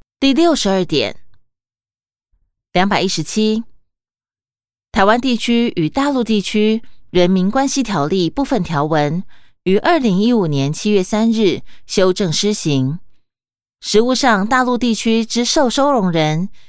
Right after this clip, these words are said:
亦比照入出国及移民法规定办理。依现行入出国及移民法规定，外国人累计收容期限为一百日。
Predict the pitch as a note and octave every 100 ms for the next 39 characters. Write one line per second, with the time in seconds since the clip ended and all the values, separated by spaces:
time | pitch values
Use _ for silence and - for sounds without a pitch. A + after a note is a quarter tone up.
0 | - - A3 G3 D3+ - G3 F3+ G#3+ A3
1 | - A#3+ A3 E3 D#3 E3 - F3 F3+ G3+
2 | A3+ A3 A#2+ E3+ F3+ G3 A#3 A3 D3+ A#2+
3 | - - _ _ _ _ _ _ _ -
4 | A3+ C4 A#3 - E3+ F3+ A3 - A#3+ G3+
5 | D#3 D3+ E3+ F3+ F3 G3 A3+ F#3 G#2+ F3+
6 | A3 G#3 D#3+ - - - _ _ - E4+
7 | D#4 F#3+ F#3 E3+ F3 F3+ D#3 B2 - A3+
8 | F3+ C#4 C4+ E3+ - D3 C3+ - D3 -
9 | - D3 C#3+ - C4 F3+ A#2+ - D#3+ D3